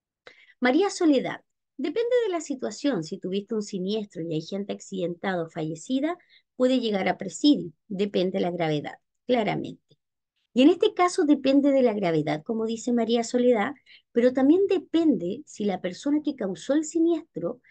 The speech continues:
está en estado de ebriedad o está bajo la influencia del alcohol. ¿Por qué? Porque las penas de cárcel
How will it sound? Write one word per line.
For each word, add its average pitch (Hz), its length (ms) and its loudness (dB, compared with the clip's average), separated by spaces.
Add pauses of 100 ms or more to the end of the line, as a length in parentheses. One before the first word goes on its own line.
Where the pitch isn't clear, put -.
(240)
está 302 400 0
en 233 80 0
estado 220 420 -4
de 196 120 -2
ebriedad 160 500 -2 (300)
o 240 100 0
está 254 240 -4
bajo 277 260 -4
la 269 80 0
influencia 262 480 -2
del 247 140 -4
alcohol. - 380 -10 (600)
¿Por 302 240 0
qué? - 260 -4 (440)
Porque 262 240 0
las 294 140 0 (100)
penas 453 320 0
de 339 120 -6
cárcel 202 600 -6